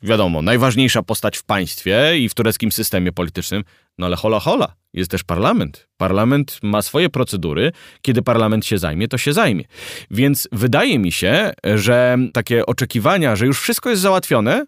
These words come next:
mogą być przedwczesne. Że oczekiwania, że Tayyip Erdoğan przestanie interesować się F szesnaście ze Stanami Zjednoczonymi, mogą okazać się przedwczesne. Oczywiście, jak to w przypadku Tayyipa Erdoğana, może okazać się, że ta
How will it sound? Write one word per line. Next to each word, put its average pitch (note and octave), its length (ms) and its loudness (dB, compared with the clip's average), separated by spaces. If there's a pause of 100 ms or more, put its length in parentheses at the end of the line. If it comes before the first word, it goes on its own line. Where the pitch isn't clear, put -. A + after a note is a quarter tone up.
(120)
mogą G#3 300 4
być F#3 200 0
przedwczesne. - 600 -2 (420)
Że B2+ 160 2
oczekiwania, D#3 520 0
że C3 120 2
Tayyip G3+ 300 0
Erdoğan A2 580 2
przestanie A3+ 600 0
interesować A2+ 640 2
się G#2+ 220 0
F C3 180 0
szesnaście B2+ 580 0
ze F#2 140 -2
Stanami G2+ 360 0
Zjednoczonymi, G2+ 840 0
mogą A3 520 4
okazać F3 400 0
się E3 120 -2
przedwczesne. - 640 -2 (480)
Oczywiście, G#3+ 580 -2 (180)
jak G#2+ 200 0
to E3+ 100 0
w - 40 -8
przypadku E3+ 460 -2
Tayyipa D3 400 2
Erdoğana, B2 480 2
może D3+ 340 4
okazać G2+ 480 0
się, B2 200 0
że B2+ 200 2 (520)
ta B2 140 2